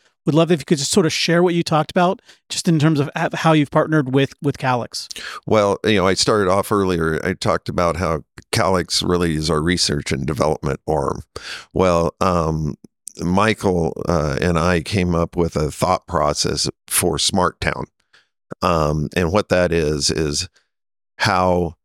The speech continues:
Speaker 2: you can connect businesses and residents and governmental institutions, but then use the Wi-Fi routers to also, and, and augment those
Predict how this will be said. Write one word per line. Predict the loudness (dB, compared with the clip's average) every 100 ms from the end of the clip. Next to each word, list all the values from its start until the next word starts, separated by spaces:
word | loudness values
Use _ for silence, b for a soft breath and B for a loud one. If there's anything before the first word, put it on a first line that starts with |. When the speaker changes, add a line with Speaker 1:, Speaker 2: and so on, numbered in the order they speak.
| -10
Speaker 2:
you | -6 -4
can | -4 -8 _ _ -4
connect | 0 2 0 -2 -14 _ -2
businesses | 0 2 0 0 0 0 -2 -6 _ -6
and | -2 2
residents | 2 2 0 0 -2 -4 -6 -4
and | -2 -2 0
governmental | 0 0 0 0 0
institutions, | 0 -4 -6 -2 -2 -2 -4 -8 -10 -16 _ _ _
but | -4 0
then | 0 2
use | 2 0 0 -4 -8 _ -8
the | -2
Wi-Fi | 2 2 2 0 0
routers | 2 2 2 0 -2 -4 -6 -14 _ _ _ -6
to | 0 0 0 -2 _ _ 0
also, | 2 2 2 2 0
and, | 0 -2 -2 -4 -2
and | 0
augment | 2 0 -2 -6 -4
those | -6